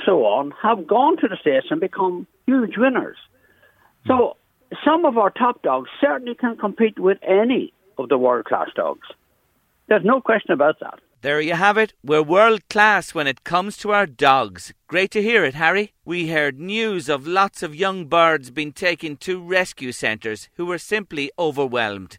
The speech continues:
Speaker 2: Only one man to call, Niall Hatch from Birdwatch Ireland,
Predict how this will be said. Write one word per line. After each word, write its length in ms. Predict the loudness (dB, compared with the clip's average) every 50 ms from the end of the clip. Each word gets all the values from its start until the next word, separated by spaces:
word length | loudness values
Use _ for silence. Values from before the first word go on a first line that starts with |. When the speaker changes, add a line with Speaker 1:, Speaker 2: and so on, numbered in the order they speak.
| _ -4
Speaker 2:
Only 280 | -4 -2 -2 0 -2 -2
one 260 | -2 -2 -4 -4 -2
man 220 | 0 0 -2 -2 -4
to 120 | -10 -10
call, 460 | -6 -2 0 2 2 2 2 0 -2
Niall 360 | -4 -2 0 0 2 0 0
Hatch 340 | -2 -2 -2 -2 -2 -4 -8
from 260 | -8 -6 -6 -6 -4
Birdwatch 580 | 0 0 2 2 2 2 2 2 2 2 2 2
Ireland, 500 | 4 4 4 4 4 2 -2 -2 -6